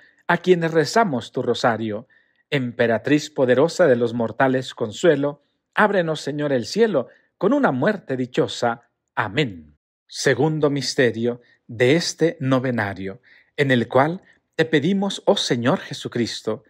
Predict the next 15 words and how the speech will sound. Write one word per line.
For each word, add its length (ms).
que 100
le 140
concedas 680
la 180
resurrección 960
y 120
la 160
vida 400
a 180
este 440
hijo, 420
a 120
esta 360
hija 320
tuya, 380